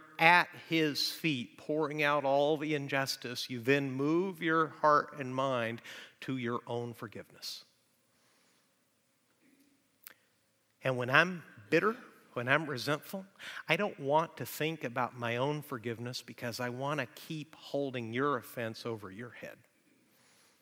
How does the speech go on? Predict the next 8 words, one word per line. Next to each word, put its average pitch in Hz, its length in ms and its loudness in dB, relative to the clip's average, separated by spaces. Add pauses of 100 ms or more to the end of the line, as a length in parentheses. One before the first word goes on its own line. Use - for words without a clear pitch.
(600)
This 151 260 -2
is - 80 -8
humbling. 156 440 -8 (1500)
I 202 160 8
begin 214 520 4
to - 160 -2
realize 156 960 6
that 151 160 0